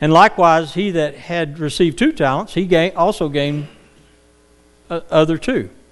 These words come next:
But he that had received one went and digged in the earth and hid his Lord's money. After a long time, the Lord whose, the,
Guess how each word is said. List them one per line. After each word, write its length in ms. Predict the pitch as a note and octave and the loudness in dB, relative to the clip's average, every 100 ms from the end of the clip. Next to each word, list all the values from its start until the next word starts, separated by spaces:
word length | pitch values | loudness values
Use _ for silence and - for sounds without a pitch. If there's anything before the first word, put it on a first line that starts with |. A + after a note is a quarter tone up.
| _ _ _ _ _ _ - - - - - _ _ | _ _ _ _ _ _ -20 -20 -20 -20 -20 _ _
But 140 | C3+ C#3 | -6 2
he 140 | A#3+ | 4
that 200 | A3+ F#3 | 6 4
had 260 | D3 F3+ D#3+ | 4 0 0
received 440 | D#3 - A3+ F#3 | -4 -4 -2 -2
one 640 | D3 F3+ G#3+ D#3 D3 D3+ D3 | 0 0 2 2 0 -4 -10
went 240 | F3+ E3+ E3+ | -6 -6 -4
and 200 | D3+ C#3 | -4 0
digged 240 | F#3+ G3 | 0 2
in 80 | G#3+ | -2
the 140 | G3+ | 2
earth 360 | F#3 F#3 F#3 F3 | 2 2 0 -4
and 220 | C3 A#2+ - - _ | -6 -8 -12 -20 _
hid 260 | G#3 G3 | 2 2
his 200 | D3+ C#3 | 2 -4
Lord's 360 | D#3 D#3 D#3+ C#3 | -4 -2 -4 -4
money. 340 | C#3+ B2+ G#2+ - _ _ _ _ _ _ _ _ _ _ _ _ _ _ - | -6 -6 -8 -20 _ _ _ _ _ _ _ _ _ _ _ _ _ _ -6
After 240 | C3+ - | -4 -2
a 60 | A#2+ | -2
long 320 | B2+ E3+ G#3 | 2 4 4
time, 320 | G3 A3 F#3 | 2 2 2
the 80 | C#3 | 0
Lord 360 | C3+ D3+ D#3+ D3 | -2 2 2 0
whose, 420 | D#3 D#3+ C3+ - - _ _ | -2 -4 -6 -16 -20 _ _
the, 240 | - D#3+ | 0 2